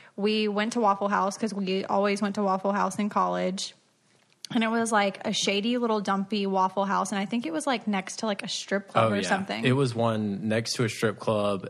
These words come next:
Speaker 2: and
Speaker 1: And, like, a seedy strip club,
Speaker 2: Oh,
Speaker 1: like
Speaker 2: like, really seedy. So it's sit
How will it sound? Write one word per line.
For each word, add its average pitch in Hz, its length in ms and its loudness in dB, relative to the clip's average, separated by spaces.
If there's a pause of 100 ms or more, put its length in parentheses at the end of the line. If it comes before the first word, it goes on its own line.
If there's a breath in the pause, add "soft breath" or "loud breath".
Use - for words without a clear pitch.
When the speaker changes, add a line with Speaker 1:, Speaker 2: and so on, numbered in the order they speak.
(120)
Speaker 2:
and 101 400 0
Speaker 1:
And, 240 60 6
like, 233 140 4
a 214 60 2
seedy 226 420 0
strip 185 300 -4
club, 190 200 2
Speaker 2:
Oh, 117 60 10
Speaker 1:
like 98 380 2 (120)
Speaker 2:
like, 101 300 -4
really 98 500 -2
seedy. 87 300 -4
So 98 240 -2
it's 101 300 -4
sit - 520 -2